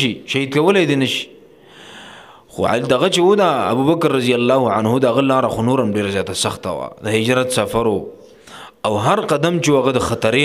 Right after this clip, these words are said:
نه ډک و. نبی صلی الله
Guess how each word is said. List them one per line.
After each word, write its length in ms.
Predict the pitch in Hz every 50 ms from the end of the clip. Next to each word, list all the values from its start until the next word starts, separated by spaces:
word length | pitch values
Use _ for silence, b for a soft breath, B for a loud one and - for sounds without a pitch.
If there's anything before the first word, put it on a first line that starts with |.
| 135 117
نه 100 | 104 101 101
ډک 160 | 98 95 - - -
و. 100 | - - - - - - - _ _ _ _ _ _ _ _ _ _ _ _ _ _ _ _ _ _ _ _ _ B B B B B B B B B B B B
نبی 160 | 123 147 208
صلی 220 | 208 170 202 180 160
الله 360 | 156 147 156 165 160 147 143